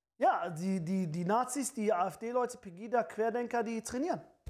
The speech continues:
Wofür trainieren sie? Für den Tag X. Die trainieren. Sie machen sich fit. Sie wollen uns irgendwann mal fertig machen. Und wenn dann jeder Zweite von uns so einen Bauch hat, gar nichts kann, kein Kampfsport kann, kein,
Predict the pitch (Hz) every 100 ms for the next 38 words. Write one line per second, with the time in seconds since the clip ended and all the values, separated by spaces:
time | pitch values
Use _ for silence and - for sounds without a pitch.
0 | - _ _ 180 180 262 262 262 285 285
1 | 277 359 370 - _ 180 180 214 220 320
2 | - - - - _ _ _ _ _ _
3 | _ _ _ _ _ _ _ - 202 247
4 | 254 160 - _ - 160 175 190 196 202
5 | 294 294 - _ _ _ _ _ _ _
6 | _ _ 160 170 185 185 175 - 196 196
7 | 214 247 285 294 196 175 151 147 - _
8 | _ _ _ _ _ _ _ - 175 214
9 | 233 226 262 247 - 254 240 202 240 190
10 | 247 233 180 269 330 233 269 - - _
11 | _ _ _ 269 311 277 - - 247 302
12 | - 254 302 254 269 311 - 269 254 -
13 | 247 247 240 285